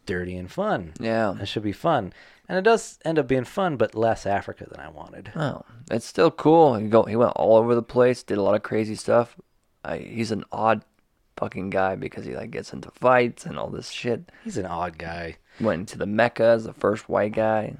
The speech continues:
Speaker 1: I don't know, man. Um, I do recommend if you fucking want to, um, don't read a book, but maybe some excerpts.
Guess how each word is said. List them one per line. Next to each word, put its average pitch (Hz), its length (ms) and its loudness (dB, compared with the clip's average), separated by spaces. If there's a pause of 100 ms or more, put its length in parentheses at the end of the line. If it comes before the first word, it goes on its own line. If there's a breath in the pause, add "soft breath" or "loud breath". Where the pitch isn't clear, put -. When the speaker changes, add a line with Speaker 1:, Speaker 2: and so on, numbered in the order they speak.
Speaker 1:
I 135 100 -4
don't 110 160 2
know, 98 160 -2
man. 95 380 -4
Um, 120 400 0 (420)
I 143 180 0
do 139 680 2
recommend 120 540 2
if - 160 -12
you 107 340 -2
fucking 110 480 -2
want 107 320 -4
to, 101 500 4 (360)
um, 98 500 -4 (1400 soft breath)
don't 113 260 0
read 123 280 4
a 143 60 6
book, 98 360 2
but 92 140 -6
maybe 92 240 -6
some 90 200 -10
excerpts. - 760 -8